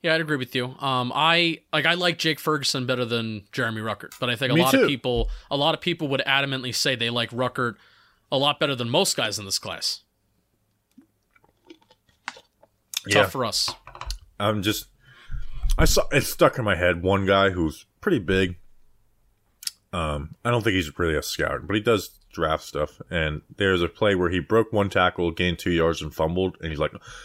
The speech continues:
Speaker 2: "I really feel like Jeremy Ruckert's tight end one for me."
Speaker 1: Oh.
Speaker 2: And I was like, and he wasn't being, like, sarcastic at all.
Speaker 1: Yeah,
Speaker 2: I
Speaker 1: it was,
Speaker 2: just
Speaker 1: uh,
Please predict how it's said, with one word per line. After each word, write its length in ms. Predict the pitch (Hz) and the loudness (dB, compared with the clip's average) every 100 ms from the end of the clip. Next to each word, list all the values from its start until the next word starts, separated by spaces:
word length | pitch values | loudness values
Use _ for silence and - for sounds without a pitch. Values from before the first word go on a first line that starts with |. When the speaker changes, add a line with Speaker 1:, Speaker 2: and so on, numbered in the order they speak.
| - _ - | -20 _ -2
Speaker 2:
"I 100 | 87 | 0
really 280 | 87 87 | 2 2
feel 240 | 78 85 80 | 0 0 2
like 200 | 76 - | 0 -2
Jeremy 240 | - 76 | -6 -4
Ruckert's 400 | 76 71 76 - _ | -2 -2 -6 -10 _
tight 220 | - 78 71 | -4 -2 -2
end 180 | 71 | -4
one 180 | 73 73 | -6 -8
for 260 | 69 - - | -8 -8 -8
me." 60 | - | -4
Speaker 1:
Oh. 240 | 139 214 | 0 0
Speaker 2:
And 80 | 90 | 0
I 20 | |
was 120 | 78 | -2
like, 220 | 78 - _ _ - - - - - _ _ - | -2 -4 _ _ -14 -14 -14 -20 -20 _ _ -2
and 60 | 117 | 4
he 40 | |
wasn't 320 | 127 143 135 | 6 6 6
being, 400 | 139 131 117 101 - _ _ _ _ - _ _ _ _ _ | 6 6 4 0 -6 _ _ _ _ -20 _ _ _ _ _
like, 240 | 90 80 _ _ - | -4 -4 _ _ -10
sarcastic 760 | - 98 90 95 98 - 76 | 0 0 2 0 0 -2 0
at 160 | 85 80 | 2 2
all. 300 | 65 - _ - - | 2 -2 _ -20 -6
Speaker 1:
Yeah, 160 | 147 175 | 4 6
Speaker 2:
I 40 | |
Speaker 1:
it 40 | 139 | 8
was, 60 | |
Speaker 2:
just 180 | 135 135 | 6 4
Speaker 1:
uh, 200 | 139 | 2